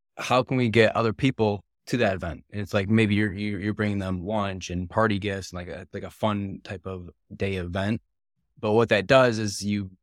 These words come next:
build those kind of relationships with the other decision makers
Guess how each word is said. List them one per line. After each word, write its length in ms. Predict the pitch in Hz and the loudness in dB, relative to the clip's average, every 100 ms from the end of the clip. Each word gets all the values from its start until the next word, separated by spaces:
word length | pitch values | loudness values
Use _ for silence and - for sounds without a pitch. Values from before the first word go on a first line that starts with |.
| - | -4
build 400 | 107 110 104 101 _ - | -2 0 -2 -4 _ -8
those 180 | 104 104 | -6 -4
kind 160 | 110 | -4
of 60 | 98 | -4
relationships 440 | 95 104 98 104 | -2 -4 -6 -8
with 100 | 90 | -6
the 80 | 98 | -6
other 320 | 98 98 85 - _ _ _ 101 | -4 -6 -8 -12 _ _ _ -12
decision 400 | 92 139 127 113 | -6 -2 0 2
makers 540 | 98 92 95 92 - | 0 -2 -4 -6 -10